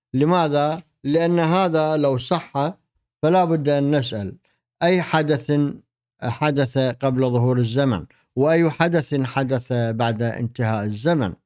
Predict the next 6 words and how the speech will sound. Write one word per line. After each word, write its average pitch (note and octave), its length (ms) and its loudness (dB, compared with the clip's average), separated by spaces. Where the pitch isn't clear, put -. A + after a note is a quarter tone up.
الجواب: C#3+ 760 2
لا C#3+ 280 4
يمكن D3 520 0
أن C3+ 180 -2
يحدث B2 460 -2
الحدث، B2+ 680 -2